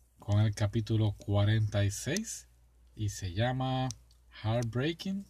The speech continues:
o Corazón, Corazón Roto, rom-, Heartbreak, perdón, o Corazón Roto. Ah, y bueno, empezamos justo donde nos quedamos,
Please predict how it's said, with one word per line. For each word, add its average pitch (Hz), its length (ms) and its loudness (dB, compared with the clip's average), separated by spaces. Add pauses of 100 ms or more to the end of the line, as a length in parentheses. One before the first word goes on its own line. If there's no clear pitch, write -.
(100)
o 95 360 -4
Corazón, 98 840 -2 (540)
Corazón 123 560 2
Roto, 110 720 0
rom-, 98 580 -2 (640)
Heartbreak, 107 520 2
perdón, 101 420 -2 (400)
o 101 100 -4
Corazón 101 460 0
Roto. 104 420 -2 (600)
Ah, 131 360 2
y 143 140 -4
bueno, 160 280 8 (160)
empezamos 135 500 2
justo 196 340 2
donde 156 180 2
nos 156 160 0
quedamos, 151 400 4